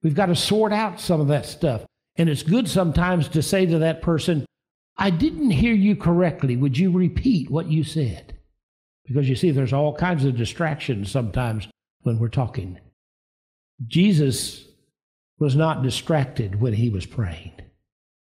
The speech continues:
The disciples were distracted because they were tired. And as he said, "The spirit was willing, they came at his call, but the flesh is weak." Did you ever have that times in your life?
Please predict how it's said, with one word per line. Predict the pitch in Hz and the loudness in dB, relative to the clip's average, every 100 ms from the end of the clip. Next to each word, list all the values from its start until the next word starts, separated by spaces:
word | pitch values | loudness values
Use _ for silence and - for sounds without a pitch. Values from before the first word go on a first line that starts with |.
| _ _ _ _ - | _ _ _ _ -2
The | |
disciples | 127 117 - 165 190 143 131 107 | 0 0 0 0 0 0 0 0
were | 127 | 0
distracted | 123 104 - 143 117 - 110 101 - _ _ _ _ _ - | 0 -2 -2 -2 -2 -2 -4 -4 -8 _ _ _ _ _ -4
because | 135 - 147 117 | -2 0 0 2
they | 120 | 0
were | 117 120 | 0 -2
tired. | - 120 90 82 - - _ _ _ _ | -2 -4 -4 -8 -14 -18 _ _ _ _
And | - 175 | 0 4
as | 170 | 4
he | 190 | 4
said, | 151 208 143 | 4 4 2
"The | 127 131 | 2 0
spirit | - - 240 254 247 | -2 0 2 2 2
was | 185 180 151 | 2 4 4
willing, | 185 247 233 190 233 240 - _ _ _ | 4 4 4 4 4 2 -2 _ _ _
they | - 175 | 2 2
came | 175 - 208 240 247 220 220 - - - | 2 0 2 4 4 4 2 -2 -10 -2
at | 175 | 2
his | 147 151 | 2 0
call, | - 220 208 180 - - - | -2 -2 0 -2 -4 -20 -4
but | 151 151 | -2 0
the | 147 139 | 2 0
flesh | - 175 208 127 101 - - - _ _ _ _ _ _ _ | -2 -2 0 0 -4 -8 -12 -18 _ _ _ _ _ _ _
is | 143 135 | -2 0
weak." | 135 135 101 - - - | 2 2 0 -6 -18 -10
Did | - | -4
you | 113 131 | 0 2
ever | 127 | 2
have | 127 | 2
that | 127 | 0
times | - 135 131 107 | 0 2 2 2
in | 127 | 2
your | 135 131 | 2 2
life? | 127 131 - | 0 -2 -8